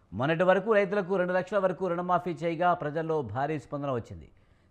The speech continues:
తాజాగా తెలంగాణ కేబినెట్ మరో బంపర్ ఆఫర్ ప్రకటించింది. ఖరీఫ్ కంటే అక్టోబర్ నెల నుంచి ప్రారంభమవుతుందని, ఈ సమయంలోనే సన్న వడ్లు పండించిన రైతులకు బోనస్ అందించనున్నారు. ఈ విషయంపై కేబినెట్లో నిర్ణయం తీసుకున్నారు.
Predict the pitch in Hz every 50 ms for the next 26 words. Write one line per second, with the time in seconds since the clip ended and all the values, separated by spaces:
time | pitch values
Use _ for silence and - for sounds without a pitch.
0 | _ _ - 156 165 180 170 202 196 190 196 196 190 190 185 185 202 202 196 202
1 | 196 196 185 180 - 190 180 170 180 180 165 175 165 160 170 170 165 151 131 151
2 | 156 156 170 180 175 165 - 165 156 123 135 135 120 117 113 101 - 98 82 71
3 | - - _ _ _ _ _ _ _ _ _ - 160 170 202 233 214 - - 208
4 | 196 175 - 214 185 135 101 - - - _ _ _ _ _ _ _ _ _ _
5 | _ _ _ _ _ _ - - 143 151 - 247 240 208 220 208 196 190 185 190
6 | 196 190 160 - 185 190 190 - 160 160 165 165 175 175 175 165 143 160 170 165
7 | 175 196 190 - - 117 135 160 156 - 180 175 180 175 170 170 170 165 156 120
8 | 82 - - _ _ _ _ _ - - 170 175 208 214 214 208 185 196 - 190
9 | 185 185 185 151 170 185 175 165 170 165 160 170 165 - 175 175 156 123 131 147
10 | 160 170 160 - 165 147 147 151 139 143 139 143 143 139 131 113 95 90 - -
11 | _ _ - _ _ _ - _ _ - 107 127 135 143 147 - 180 165 139 175
12 | 165 160 - 165 165 160 156 170 160 143 165 160 151 151 156 151 165 160 143 131
13 | 151 147 - - 147 143 127 104 87